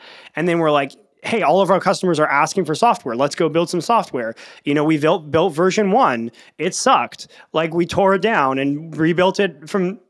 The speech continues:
from scratch. We did that, like, another two or three times. Um, so, um, yeah, I mean, I, I'm, I like this kind of thing. I like figuring out when things aren't working, when we need to kind of tear it down and build it back up from, from scratch.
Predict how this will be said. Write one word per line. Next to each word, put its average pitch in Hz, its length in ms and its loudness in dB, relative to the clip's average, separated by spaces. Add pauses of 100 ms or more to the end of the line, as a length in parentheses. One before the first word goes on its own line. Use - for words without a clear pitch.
(260)
from 190 180 -4
scratch. 175 460 0
We 160 100 0
did 180 220 -2
that, 220 160 4
like, 196 180 0
another 165 260 -2
two 160 180 -4
or 147 80 0
three 139 200 -4
times. 123 460 -4 (580)
Um, 139 540 0 (680)
so, 165 520 -2 (420)
um, 139 640 0 (760)
yeah, 175 200 0
I 147 120 -2
mean, 165 120 0
I, 165 380 -2 (120)
I'm, 180 380 -4
I 170 120 -2
like 151 320 0
this 165 260 -4
kind 160 220 -2
of 147 100 -6
thing. 165 240 -2
I 143 140 0
like 139 360 -2 (180)
figuring 156 420 -2
out 143 180 0
when 135 320 0
things 135 220 0
aren't 131 200 0
working, 131 640 -2
when 143 140 -2
we 135 120 -2
need 135 140 -2
to 135 100 -6
kind 143 280 -6
of 123 80 -6
tear 135 240 -4
it 131 80 -4
down 127 240 -2
and 123 120 -6
build 131 160 -2
it 123 80 -6
back 123 240 -2
up 135 140 -2
from, 131 260 -6
from 135 260 -6
scratch. 131 580 -2